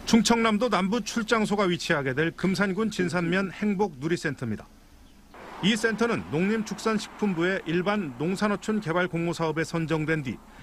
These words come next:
총 사업비 칠십사억 원을 투입해 지난 이천십팔 년 문을 열었습니다. 만여 제곱미터의 터에 본관과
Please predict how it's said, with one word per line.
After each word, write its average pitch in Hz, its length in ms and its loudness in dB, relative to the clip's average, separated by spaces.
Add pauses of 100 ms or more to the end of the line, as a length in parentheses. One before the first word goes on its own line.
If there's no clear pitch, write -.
(120)
총 226 220 0
사업비 208 480 0
칠십사억 202 680 0
원을 165 160 0
투입해 143 460 -4 (340)
지난 208 340 2
이천십팔 202 680 0
년 202 200 2
문을 170 220 2
열었습니다. 135 440 -4 (1040)
만여 202 380 2
제곱미터의 190 600 0
터에 185 300 0
본관과 185 840 0